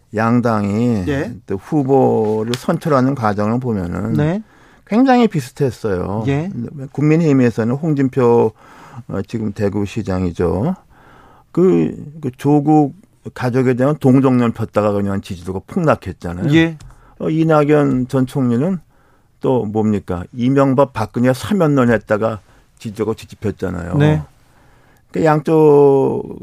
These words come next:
Speaker 1: 정당에서 그 강성 지지층들이 원하는 대로 그냥 이 경선 결과가 됐고, 그래서 이제
Speaker 2: 정치도 지금 그렇게
Speaker 1: 이렇게
Speaker 2: 흘러가고
Speaker 1: 이제
Speaker 2: 있습니까?
Speaker 1: 그 결과가 이제 이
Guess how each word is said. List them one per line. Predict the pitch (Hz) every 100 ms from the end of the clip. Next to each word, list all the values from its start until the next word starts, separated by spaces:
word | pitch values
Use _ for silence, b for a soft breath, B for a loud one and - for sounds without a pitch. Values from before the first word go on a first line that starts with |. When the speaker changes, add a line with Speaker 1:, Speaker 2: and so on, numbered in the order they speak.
| - - 156 _
Speaker 1:
정당에서 | 127 123 117 107 98 147 135 92 98 - - - -
그 | 123 127 123 127
강성 | - 127 147 156 156
지지층들이 | 143 131 127 - 127 123 120 120 113 120
원하는 | 123 101 101 123 131 123
대로 | 113 113 117
그냥 | 113 110 107 104
이 | 104
경선 | 104 110 101 101
결과가 | 104 104 98 98 101
됐고, | - 92 - 107 104 - B B B B B B - 123
그래서 | 120 113 107
이제 | 107 101 101 98 95 101 -
Speaker 2:
정치도 | - 147 139 151
지금 | 143 131 131
그렇게 | 139 135 139
Speaker 1:
이렇게 | 143
Speaker 2:
흘러가고 | 131 127
Speaker 1:
이제 | 123
Speaker 2:
있습니까? | 110 120
Speaker 1:
그 | 131
결과가 | 123 127 131 123 139 143
이제 | 117 117 107
이 | 98 98